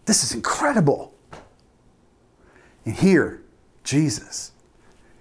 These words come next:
is challenging Martha. Martha makes a decision, I believe,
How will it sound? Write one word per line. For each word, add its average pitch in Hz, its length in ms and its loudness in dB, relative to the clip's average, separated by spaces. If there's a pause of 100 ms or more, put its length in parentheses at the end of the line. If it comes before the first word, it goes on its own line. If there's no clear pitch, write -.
(400)
is - 200 -8
challenging 123 840 -2 (1700)
Martha. - 520 -6 (680)
Martha 113 300 -4
makes 113 320 -4
a 110 60 -4
decision, 92 560 -6
I 117 180 -4
believe, 87 560 -10